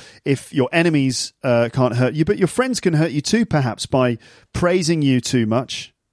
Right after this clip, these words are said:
Um, if all men count with you, but none too much.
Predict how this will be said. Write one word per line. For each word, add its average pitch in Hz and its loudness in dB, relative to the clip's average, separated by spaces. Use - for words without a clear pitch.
Um, 127 0
if 160 0
all 208 0
men 185 0
count 175 0
with 123 0
you, 110 2
but 127 0
none 143 0
too 131 0
much. 139 -2